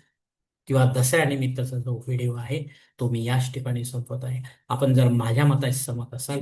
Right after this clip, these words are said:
तर कृपया माझे धर्म कर्म चॅनल सबस्क्राईब करा, लाईक करा, आपले कुटुंब, मित्रपरिवारासह शेअर करा. तसेच कॉमेंट्स बॉक्समध्ये आपले मत अवश्य नोंदवा आणि माझा पुढील व्हिडिओ आपल्यापर्यंत पोहोचण्यासाठी बेल बटन दाबून ठेवा.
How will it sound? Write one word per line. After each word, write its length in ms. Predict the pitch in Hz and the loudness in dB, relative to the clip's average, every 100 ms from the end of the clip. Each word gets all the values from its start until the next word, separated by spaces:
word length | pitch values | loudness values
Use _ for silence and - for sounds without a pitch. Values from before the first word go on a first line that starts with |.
| 143 - _ | -8 -14 _
तर 60 | 127 | -2
कृपया 320 | 131 127 123 | 0 4 4
माझे 320 | 120 117 113 - | 4 0 -4 0
धर्म 220 | 139 147 | 4 4
कर्म 220 | 127 123 | 4 2
चॅनल 260 | 117 117 117 | 0 -2 -4
सबस्क्राईब 580 | - 127 - 127 127 127 | -2 -4 -2 2 2 2
करा, 220 | 120 117 | -2 -2
लाईक 360 | 113 123 127 - | -2 -2 -2 -6
करा, 200 | 117 117 - _ | -6 -6 -10 _
आपले 200 | 120 135 | 0 2
कुटुंब, 420 | 139 135 160 160 | 2 2 2 2
मित्रपरिवारासह 920 | 131 120 127 139 135 120 117 117 - 135 | 0 -2 -4 -4 -6 -6 -6 -8 -8 -8
शेअर 360 | - 123 117 | -8 -8 -10
करा. 260 | 117 120 120 - _ _ | -10 -12 -12 -16 _ _
तसेच 280 | 135 160 143 | 0 2 2
कॉमेंट्स 440 | 135 139 165 151 147 | 0 0 0 -2 -2
बॉक्समध्ये 460 | 127 - 123 127 | -4 -4 -6 -6
आपले 200 | 120 120 | -6 -8
मत 180 | 113 113 127 | -10 -12 -6
अवश्य 360 | 135 131 - | -4 -4 -6
नोंदवा 320 | 127 123 123 - - _ | -2 -2 -2 -6 -14 _
आणि 140 | 123 127 | 4 8
माझा 280 | 127 123 127 | 8 8 6
पुढील 240 | 151 165 | 4 4
व्हिडिओ 200 | 131 131 | 4 2
आपल्यापर्यंत 520 | 127 123 117 123 123 123 | 0 -2 -4 -4 -4 -2
पोहोचण्यासाठी 560 | 123 123 127 127 127 | -2 0 -2 -2 -4
बेल 260 | 120 131 131 | -2 -2 -2
बटन 260 | 127 123 123 | -4 -6 -8
दाबून 220 | 117 127 | -8 -10
ठेवा. 240 | - - | -12 -18